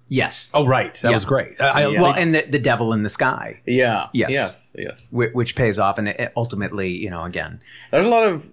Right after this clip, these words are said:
Speaker 3: uh, build-up and payoff, m-, way more than I, I thought there would be
Speaker 1: Yeah.
Speaker 3: in this movie. Everything that's brought up is kind of brought back.
Speaker 2: The
Speaker 3: A lot of Chekhov's guns,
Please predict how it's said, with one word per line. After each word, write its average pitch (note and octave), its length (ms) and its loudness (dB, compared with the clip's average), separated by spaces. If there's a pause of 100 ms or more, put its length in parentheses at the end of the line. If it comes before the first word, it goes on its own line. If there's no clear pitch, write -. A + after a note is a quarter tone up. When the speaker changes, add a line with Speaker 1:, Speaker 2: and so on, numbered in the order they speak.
(140)
Speaker 3:
uh, C3 240 4
build-up C#3 400 2
and C3 200 -2
payoff, G2 360 0
m-, A#2 120 -2
way C3 200 2
more D3 180 0
than B2 140 0
I, G#2+ 260 0 (100)
I A2 60 0
thought A2+ 320 0
there G2+ 140 -2
would F#2+ 200 -6
be G2 180 -6 (120)
Speaker 1:
Yeah. F3+ 400 2
Speaker 3:
in A2 60 0
this - 120 -4
movie. G#2 220 -2
Everything B2+ 280 0
that's A2+ 120 0
brought G#2+ 220 2
up G#2+ 140 0
is - 100 -10
kind A2 180 -2
of G2+ 140 -4 (320)
brought G#2+ 320 0
back. G2+ 300 0 (680)
Speaker 2:
The D#3+ 220 2
Speaker 3:
A - 20 4
lot C3+ 140 4
of C3+ 60 -8
Chekhov's A#2+ 400 0
guns, A2 420 -2